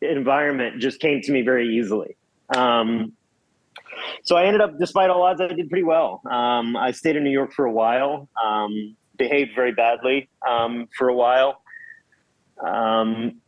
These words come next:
<clears throat> behaved very badly for a while. And, uh, then Mom decided it was time for me to come back home. So I came back home and, um, you know, I had this culinary diploma and all kinds of ego and didn't really know shit. Um, but,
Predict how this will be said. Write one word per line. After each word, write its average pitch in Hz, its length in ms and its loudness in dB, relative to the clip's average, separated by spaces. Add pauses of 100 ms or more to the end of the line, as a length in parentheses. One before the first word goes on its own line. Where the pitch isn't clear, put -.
<clears throat> - 460 -2
behaved 139 320 2
very 135 160 4
badly 123 340 2
for - 160 -2
a 123 80 4
while. 120 400 4
And, 117 460 0
uh, 113 280 4 (520)
then 151 140 0
Mom 143 220 0
decided 143 320 2
it - 20 -2
was 120 120 -8
time 139 200 -2
for - 80 -8
me 131 80 0
to 120 80 -2
come 135 220 -2
back 120 220 2
home. 127 420 -2
So - 200 0
I 127 120 2
came 160 280 0
back 143 220 2
home 147 480 2
and, 117 300 -2
um, 104 580 -2
you 117 80 -2
know, 117 140 2
I 113 80 2
had 123 240 0
this 117 260 -2
culinary 127 480 2
diploma 131 840 0 (240)
and 98 200 -4 (320)
all 139 160 2
kinds 127 320 0
of 104 100 -2
ego 127 760 2
and 95 160 -4
didn't 131 180 0
really 123 240 2
know 123 160 0
shit. 139 440 0 (460)
Um, 117 460 2
but, 117 220 0